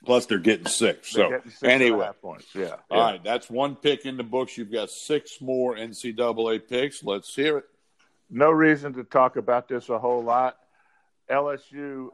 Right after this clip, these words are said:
Speaker 2: minus the points against Oklahoma. I'm looking at the U S A Today today. They're showing it at twelve and a half. I don't know if that's correct. I've been seeing thirteen, thirteen and a half for two weeks now.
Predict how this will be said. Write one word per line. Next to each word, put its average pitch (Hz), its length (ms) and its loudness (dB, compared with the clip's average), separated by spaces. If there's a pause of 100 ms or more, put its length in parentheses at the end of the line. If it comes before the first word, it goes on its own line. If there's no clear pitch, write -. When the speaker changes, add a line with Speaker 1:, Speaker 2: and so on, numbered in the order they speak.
(100)
Speaker 2:
minus 131 360 -2
the 117 100 -14
points 131 500 -8 (200)
against 117 320 -8
Oklahoma. 123 720 -2 (240)
I'm 151 200 0
looking 165 280 -2
at 131 100 -10
the 120 120 -14
U 131 200 -2
S 127 160 -6
A 123 160 -2
Today 123 400 -4
today. 117 320 -4
They're 127 200 -4
showing 156 340 -2
it 131 80 -6
at 113 180 -14
twelve 127 400 0
and 117 80 -8
a 98 160 -10
half. 101 420 -8
I 120 80 0
don't 127 200 -6
know 120 80 -6
if 113 100 -12
that's - 240 -8
correct. 104 420 -6
I've 120 140 -2
been 120 120 -12
seeing 120 240 -10
thirteen, 110 500 -8
thirteen 113 420 -6
and 104 80 -8
a 101 60 -2
half 110 220 -2
for 92 100 -20
two 107 220 -4
weeks 107 360 -6
now. 95 300 -8